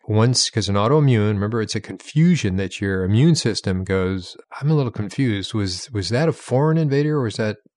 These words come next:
self?" And so the confusion happened with the pancreas. It recognized that kind of casein hooked into the mu receptor as foreign,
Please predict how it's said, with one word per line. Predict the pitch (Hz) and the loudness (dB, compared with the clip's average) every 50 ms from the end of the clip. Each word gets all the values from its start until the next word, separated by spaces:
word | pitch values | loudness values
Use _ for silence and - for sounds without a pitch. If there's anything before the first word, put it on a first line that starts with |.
| _ _ _ | _ _ _
self?" | - - - - 113 95 92 92 - - _ _ - - - - - - _ - | -6 -4 -2 -2 -2 -4 -6 -12 -20 -20 _ _ -20 -20 -20 -20 -20 -20 _ -10
And | - 101 95 | -8 -6 -2
so | - 113 101 | 0 0 0
the | 101 | 0
confusion | 101 - 101 - 143 151 127 104 110 90 | -2 -4 -2 0 0 0 0 0 -4 -8
happened | - - - 104 92 85 80 - 92 95 135 156 - - - - - - _ _ - | -8 -8 -6 -4 -4 -4 -4 -6 -4 -2 -2 -2 -4 -6 -12 -20 -20 -20 _ _ -6
with | 104 101 104 101 98 98 95 92 - | -2 0 0 2 2 0 -2 -4 -6
the | - 101 101 98 98 98 101 101 95 - | -4 -4 -2 -2 -2 -2 -4 -4 -6 -6
pancreas. | - 117 120 123 - - - - - - - - - _ _ _ _ _ _ _ _ _ _ _ _ | -4 -2 -2 -2 -4 -6 -12 -10 -12 -16 -16 -16 -20 _ _ _ _ _ _ _ _ _ _ _ _
It | - 101 98 98 95 - | -6 -4 -4 -4 -4 -4
recognized | 113 110 113 110 - 120 95 117 110 101 101 101 101 101 95 - - - | 0 0 0 2 2 0 0 2 2 2 2 2 2 0 -2 -4 -6 -6
that | - 98 98 101 - | -4 -4 -4 -4 -6
kind | - - 104 101 98 101 | -6 -4 -4 -2 -2 -2
of | 98 95 92 - - | -4 -4 -6 -8 -12
casein | - - 104 95 - - - 131 117 104 101 101 98 95 95 - _ _ _ - - | -12 -10 -8 -4 -4 -2 -2 0 0 0 -2 -2 -4 -6 -10 -14 _ _ _ -10 -4
hooked | - 123 113 - | -2 -2 0 0
into | 127 120 110 110 | 0 -2 0 0
the | 107 104 98 | -2 -2 0
mu | 104 117 139 | 2 2 2
receptor | 135 117 - - 101 87 - - 95 95 - _ _ _ - - - - _ _ | 0 0 -2 -4 -6 -6 -6 -6 -6 -6 -8 _ _ _ -20 -20 -20 -20 _ _
as | - 101 - | -8 -8 -8
foreign, | - - 156 170 147 104 95 101 123 131 | -4 0 2 2 2 2 0 0 -2 -6